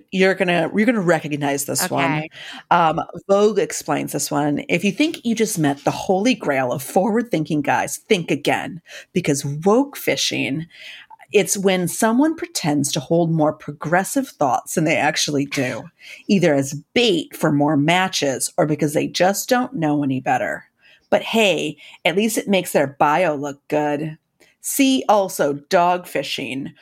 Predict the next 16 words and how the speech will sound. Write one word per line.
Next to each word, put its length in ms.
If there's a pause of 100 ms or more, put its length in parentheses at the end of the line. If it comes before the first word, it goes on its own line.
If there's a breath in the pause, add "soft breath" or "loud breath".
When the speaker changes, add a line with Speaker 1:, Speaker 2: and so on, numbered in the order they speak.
(120)
Speaker 1:
which 240
is 220
using 400
one's 300
pet 420
to 160
reel 340
in 220
more 200
matches. 540
Speaker 2:
Oh 80
my 220 (160)
gosh. 680 (240 loud breath)
Speaker 1:
And 80
of 80
course, 320